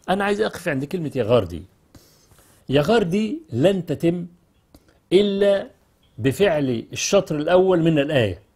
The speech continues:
التي نزلت في سورة البقرة. قال تبارك وتعالى: "إن تبدوا الصدقات فنعم ما هي"،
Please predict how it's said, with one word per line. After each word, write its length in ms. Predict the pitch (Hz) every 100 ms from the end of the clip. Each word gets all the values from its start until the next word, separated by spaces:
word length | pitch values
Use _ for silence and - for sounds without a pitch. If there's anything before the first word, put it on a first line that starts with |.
| _ 127
التي 280 | 151 160
نزلت 300 | 151 170 165
في 80 | 143
سورة 180 | 139 175 147
البقرة. 380 | 123 - 82 - _ _ _ _ _ _ -
قال 220 | 143 139
تبارك 360 | 127 131 135 135
وتعالى: 440 | 123 135 120 87 _ _ _ _ _ _ _ _ -
"إن 200 | 135 123
تبدوا 340 | 226 202 170
الصدقات 840 | 151 - 160 151 - 196 208 - - - _ _ _ _ _ _ _
فنعم 640 | - 147 160 160 190 175 170
ما 260 | 185 170
هي"، 360 | 139 131 165